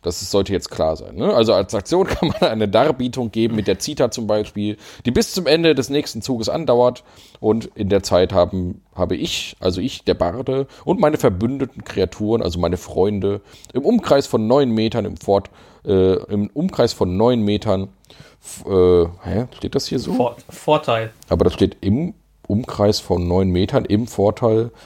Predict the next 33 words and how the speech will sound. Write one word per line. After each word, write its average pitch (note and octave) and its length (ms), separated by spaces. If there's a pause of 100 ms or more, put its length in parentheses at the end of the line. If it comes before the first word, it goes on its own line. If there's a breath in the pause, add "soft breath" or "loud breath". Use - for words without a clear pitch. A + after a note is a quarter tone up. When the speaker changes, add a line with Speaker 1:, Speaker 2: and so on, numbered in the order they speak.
Speaker 1:
Ach G#2+ 120
nee, C#3 120
sind. C3+ 380
Speaker 2:
Sind. E3+ 240
Speaker 1:
Ah, D#3+ 220 (100)
oh, D3+ 220 (160)
okay. D#3 480
Speaker 2:
Sind D#3+ 100
im C3 60
Speaker 1:
Ja, C3+ 140
Speaker 2:
Vorteil, A#2 280
Speaker 1:
ja, C3 60
ja, C3 120
Speaker 2:
Marcel. C3+ 120
Speaker 1:
das B2+ 160
ist D3 120
so, C3+ 140
wenn A#2+ 80
man B2 100
das A#2+ 140
nur B2 100
so A2 100
ein G#2 60
bisschen A2 320
mitliest, A2+ 540
ne? B2 180 (400 loud breath)
Also, C#3 340 (180 loud breath)
die A#2+ 100
sind D3 300 (100)
im C3 480 (120)
Vorteil F#2+ 560
bei D#2 200
Rettungswürfen. E2+ 680